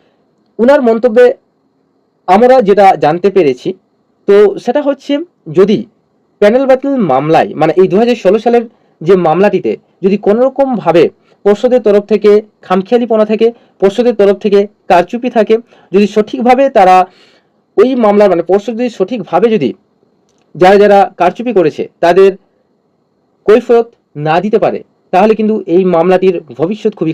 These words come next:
খারাপ হতে চলেছে। যেহেতু আমরা জানি কলকাতা হাইকোর্টে এই মামলাটিকে পুরোপুরি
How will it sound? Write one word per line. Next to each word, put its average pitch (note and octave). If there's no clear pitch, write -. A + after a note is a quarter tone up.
খারাপ E3+
হতে C#3
চলেছে। A2+
যেহেতু A3
আমরা B3
জানি G3+
কলকাতা A#3+
হাইকোর্টে E3
এই G3+
মামলাটিকে E3
পুরোপুরি G#3+